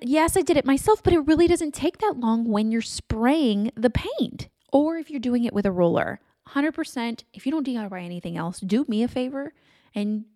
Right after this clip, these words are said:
learn how to paint. And you can watch YouTube videos, you can watch me do it.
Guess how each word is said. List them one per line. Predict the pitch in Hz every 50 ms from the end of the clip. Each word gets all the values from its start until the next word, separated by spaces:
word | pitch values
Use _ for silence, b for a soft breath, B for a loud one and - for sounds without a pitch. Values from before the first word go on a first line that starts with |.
| _ _ _ _ _ _ _ -
learn | 208 196 190 190 190
how | 185 175
to | -
paint. | - - - - _ _ - _ b b b b b b b b
And | 233 220 202 202 202 202
you | 233
can | 233 262 226
watch | 196 170 170 -
YouTube | 240 254 254 - 302 269 247
videos, | 269 262 262 262 262 -
you | 240 220
can | - 190
watch | 160 156 143 - -
me | 214 208 247 262 269
do | 247 277 277 277 269
it. | 262 262 262 254 -